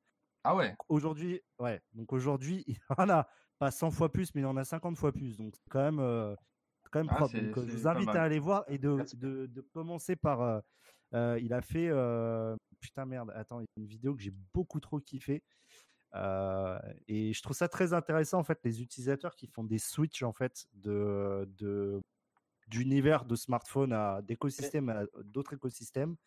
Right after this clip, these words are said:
Speaker 2: Parce que c'est toujours intéressant de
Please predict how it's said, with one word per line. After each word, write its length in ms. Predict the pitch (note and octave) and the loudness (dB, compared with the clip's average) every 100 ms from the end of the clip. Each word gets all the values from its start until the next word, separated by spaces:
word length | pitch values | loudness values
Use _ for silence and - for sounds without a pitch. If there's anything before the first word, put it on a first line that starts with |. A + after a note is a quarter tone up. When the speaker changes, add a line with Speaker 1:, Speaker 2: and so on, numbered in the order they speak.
| _ _ _ _ _ | _ _ _ _ _
Speaker 2:
Parce 100 | - | -16
que 100 | - | -12
c'est 120 | - | -8
toujours 300 | A#2+ C3+ D#3+ | -6 -2 0
intéressant 480 | D#3 - C3 B2 D3 | 0 2 2 2 -2
de 480 | C#3 A2+ A2 G#2+ G#2 | -2 2 2 2 2